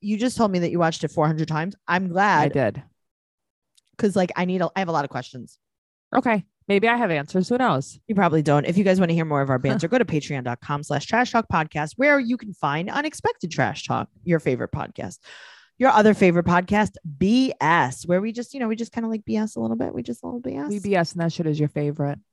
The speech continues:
Speaker 1: It is
Speaker 2: <laughs>
Speaker 1: your favorite. It's our favorite. So go to patreon dot com slash trash talk podcast for that. And then also, uh, I know you guys are surprised, but we do have other podcasts that are available everywhere you listen to podcasts. One of them is called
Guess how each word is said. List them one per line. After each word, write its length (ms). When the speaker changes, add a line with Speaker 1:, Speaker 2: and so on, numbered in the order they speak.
Speaker 1:
It 220
is 300
Speaker 2:
<laughs> 40
Speaker 1:
your 320
favorite. 460
It's 220
our 260
favorite. 580
So 140
go 140
to 80
patreon 400
dot 140
com 200
slash 220
trash 260
talk 260
podcast 460
for 140
that. 320
And 120
then 120
also, 420
uh, 240
I 80
know 80
you 160
guys 200
are 80
surprised, 520
but 120
we 120
do 260
have 240
other 460
podcasts 460
that 100
are 160
available 460
everywhere 320
you 100
listen 240
to 40
podcasts. 400
One 200
of 100
them 260
is 240
called 300